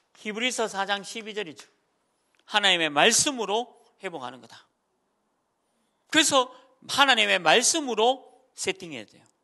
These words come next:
오늘 우리 강단 말씀 들었죠? 자, 그럼 오늘 청년부 메시지도 들었습니다. 그러면 청년부 메시지는, 아, 전부 이거 내 직장이 다 이렇구나.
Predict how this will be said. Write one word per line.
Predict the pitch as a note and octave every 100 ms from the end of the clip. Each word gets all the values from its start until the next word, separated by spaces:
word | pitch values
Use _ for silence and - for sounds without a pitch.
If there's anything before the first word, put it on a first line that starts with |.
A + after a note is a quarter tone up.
| _ _ _ _ _ _ _ -
오늘 | D#4 D4+
우리 | A#3+
강단 | A#3 A#3+ C#4+ C4+
말씀 | A3 G#3+ A3 -
들었죠? | G#3+ - C3+ E3 _ _ _ _ _ _ _ -
자, | F#3+
그럼 | F#3+ A#3+
오늘 | B3+ A#3
청년부 | D4 E4 F#4 C4+
메시지도 | G#3 A3+ F#3+ F3
들었습니다. | G3+ E3+ - A#2 - _ _ _ _ _ _ _ _ _ _ _
그러면 | C#4+ C4 E3 B2 - - _ -
청년부 | E4 F4+ G4+ F#4+
메시지는, | C4+ A3+ B3 G#3 E3 F#3 C3 A2 _ _ _ _ _
아, | - F#3 F3+ D#3
전부 | - F4+ F#4+ C#4+
이거 | A3+ G3
내 | F#3 F#3 F#3 - _ _ _ _ _ _ _
직장이 | - B3+ D4 B3+
다 | G3 G3
이렇구나. | F4 - E3+ A#2